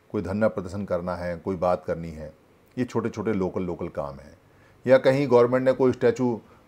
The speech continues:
कोई टूटी है तो उसके विरोध में स्टैचू लग जाए तो स्टैचू टूटती रहती हैं हमारी, बनती रहती हैं, टूटती रहती हैं, तो वो लोकल कोई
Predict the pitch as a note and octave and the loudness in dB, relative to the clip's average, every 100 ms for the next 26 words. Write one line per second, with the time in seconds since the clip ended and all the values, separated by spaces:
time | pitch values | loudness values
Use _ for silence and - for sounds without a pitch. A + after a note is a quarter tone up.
0 | _ A#2+ - A#2 B2+ A#2+ A#2+ A#2+ - A#2 | _ -2 0 -2 4 6 6 4 2 0
1 | G#2 A#2 A#2 A2 A#2 A2+ G2+ G2+ G#2 G2 | 2 2 2 -2 -2 -2 -2 0 2 2
2 | G2 G2 G2+ - G#2+ G#2 A2 G#2 G#2 F#2 | 0 -2 -8 -4 -6 -6 -8 -6 -6 -6
3 | G#2 F#2+ F2 E2+ E2+ D#2+ G2 A2+ G2+ G2+ | -4 -6 -6 -6 -6 -8 -6 -4 -4 -4
4 | F#2 G2 G2+ F2+ E2+ F#2+ G#2 G2 G2 F#2 | -8 -8 -4 -6 -4 -6 -4 -2 -2 -2
5 | F2+ F#2+ F#2 F#2 F#2 | -2 -4 -2 -6 -6